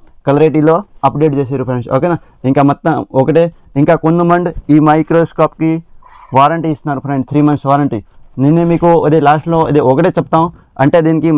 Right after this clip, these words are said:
మైక్రోస్కోప్ మీరు ఒకసారి చెక్ చేసిన తర్వాత మన దగ్గర మీరు వస్తారు, చెక్ చేసి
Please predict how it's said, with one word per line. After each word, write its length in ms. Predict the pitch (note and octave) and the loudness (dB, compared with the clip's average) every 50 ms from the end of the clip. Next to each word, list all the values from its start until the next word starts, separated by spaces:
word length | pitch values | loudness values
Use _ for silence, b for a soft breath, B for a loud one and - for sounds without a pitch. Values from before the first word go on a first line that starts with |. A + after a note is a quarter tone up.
| D3 | 2
మైక్రోస్కోప్ 600 | D3+ D#3 C#3 C3+ E3+ E3 - - - E3 E3+ - C#3+ | 0 0 0 0 0 0 -2 -2 -2 -2 -2 0 0
మీరు 140 | D#3 D#3 D#3+ - - - D3 | 0 0 0 -2 0 0 0
ఒకసారి 360 | E3 D#3+ - - E3+ F3 F#3 E3 - | 0 0 0 0 0 0 0 -2 -2
చెక్ 180 | - D#3+ D#3 - D#3 | -2 -2 -2 0 -2
చేసిన 260 | D3+ - - E3+ E3 C#3+ D#3 | -2 -2 -2 -2 0 0 0
తర్వాత 240 | D3+ D3 C#3+ C3 G#2+ G#2 - _ _ _ _ _ _ _ - A#2+ | 2 2 2 0 -2 -4 -10 _ _ _ _ _ _ _ -4 0
మన 80 | C3 C#3+ D3 | 0 2 2
దగ్గర 180 | D#3 D#3 D#3 D#3 D3+ | 2 2 2 0 0
మీరు 140 | D3+ C#3+ C#3+ D3 | 0 0 -2 -2
వస్తారు, 280 | - - D#3 C#3+ D3+ D3+ C#3+ b b b b b b _ - | -4 -4 -4 -2 -2 -2 -4 b b b b b b _ -2
చెక్ 180 | C#3+ C#3+ C#3 C#3+ | 0 0 2 0
చేసి 140 | D3 B2 C#3+ | 0 -2 -2